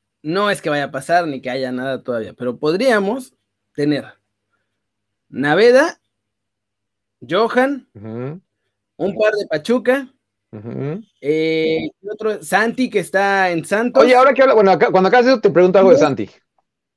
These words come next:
Speaker 1: Sa-, Macías y, bo, Santi Jiménez, que por ahí podría también, o sea, tiene para dar el salto. ¿Te imaginas tener un verano con seis o siete mexicanos que se vayan?
Speaker 2: Estaría espectacular,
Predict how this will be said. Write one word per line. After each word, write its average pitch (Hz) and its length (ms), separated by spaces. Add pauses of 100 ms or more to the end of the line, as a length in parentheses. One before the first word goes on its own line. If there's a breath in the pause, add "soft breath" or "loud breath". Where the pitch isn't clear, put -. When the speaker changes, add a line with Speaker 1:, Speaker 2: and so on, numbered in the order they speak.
(1300)
Speaker 1:
Sa-, 131 300
Macías 247 680
y, 254 400 (1160)
bo, 202 340
Santi 208 300
Jiménez, 208 500
que 143 320 (180)
por 127 140
ahí 147 160
podría 170 360
también, 151 460 (440)
o - 60
sea, - 140
tiene 185 260
para 147 220
dar 156 100
el 147 140
salto. 185 280
¿Te 165 60
imaginas 285 460
tener 226 200
un 254 120
verano 220 280
con 160 200
seis 226 280
o 160 120
siete 208 300
mexicanos 175 480
que 143 100
se 127 120
vayan? 151 280
Speaker 2:
Estaría 120 260
espectacular, 131 840